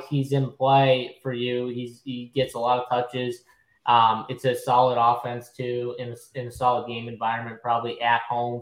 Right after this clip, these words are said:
for them. Kirk Cousins always plays better at home. I think, like, the offense is gonna play a little better too against Arizona.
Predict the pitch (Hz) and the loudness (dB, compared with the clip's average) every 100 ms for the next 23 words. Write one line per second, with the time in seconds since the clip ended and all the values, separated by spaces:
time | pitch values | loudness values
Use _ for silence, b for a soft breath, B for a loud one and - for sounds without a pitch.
0 | - 117 117 117 120 120 131 123 131 123 | -10 -10 -4 -2 -2 -6 -6 -6 -4 -4
1 | 123 123 120 123 - 123 120 120 120 123 | -2 0 2 0 -2 -4 -2 -4 -2 -2
2 | 123 123 120 113 135 127 _ _ _ _ | -2 -6 -4 -4 -4 -8 _ _ _ _
3 | _ 117 107 117 113 123 127 127 120 - | _ -8 -6 -4 0 0 0 -2 -6 -10
4 | 120 123 120 - 123 120 120 117 120 120 | -10 -8 -8 -4 -2 0 0 0 0 0
5 | 117 - 127 123 123 117 120 120 127 120 | -4 -6 -6 -4 -6 -6 -6 -6 -4 -2
6 | 120 117 117 120 120 | -2 -4 -6 -6 -6